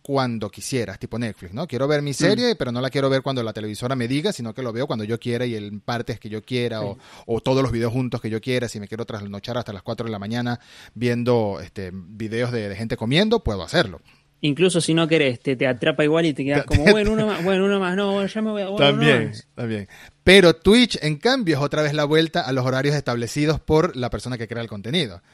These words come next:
Speaker 1: Entonces, no,
Speaker 2: Ujú.
Speaker 1: tengo que, a las siete de la noche tengo que ver a Tai jugando, este, God of War por vez número veinticinco, por ejemplo.
Speaker 2: Exactamente.
Speaker 1: Sí. <laughs> Em, porque siempre vas a
Speaker 2: Gracias,
Speaker 1: encontrar algo
Speaker 2: Cory.
Speaker 1: nuevo. Aguante, Cory, sí.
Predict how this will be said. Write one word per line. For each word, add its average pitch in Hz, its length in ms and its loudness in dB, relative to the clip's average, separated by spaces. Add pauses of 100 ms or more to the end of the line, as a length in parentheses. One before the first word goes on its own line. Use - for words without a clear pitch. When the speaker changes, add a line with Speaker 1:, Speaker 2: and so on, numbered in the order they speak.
(260)
Speaker 1:
Entonces, 110 280 -8
no, 175 100 2
Speaker 2:
Ujú. 156 80 4
Speaker 1:
tengo 127 180 -2
que, 131 180 -2
a 104 120 -8
las 110 160 -10
siete 139 260 -2
de 139 60 2
la 120 100 -2
noche 143 220 -4
tengo 123 160 -6
que 120 80 -4
ver 117 120 -4
a 117 80 -4
Tai 113 220 -6
jugando, 110 560 -10 (320)
este, 107 240 -12
God 110 160 -8
of 104 100 -10
War 120 280 0
por 110 260 -2
vez 101 320 -10
número 110 180 -8
veinticinco, 107 600 -2
por 98 100 -4
ejemplo. 127 400 -4 (220)
Speaker 2:
Exactamente. 135 960 -2
Speaker 1:
Sí. - 20 -
<laughs> - 1120 4
Em, 127 720 -6 (560)
porque 156 200 2
siempre 202 260 4
vas 190 80 6
a 185 80 4
Speaker 2:
Gracias, 175 120 2
Speaker 1:
encontrar 165 100 6
algo 160 160 6
Speaker 2:
Cory. 131 100 8
Speaker 1:
nuevo. 104 260 0 (440)
Aguante, 127 420 -2
Cory, 98 260 -12
sí. 95 220 -16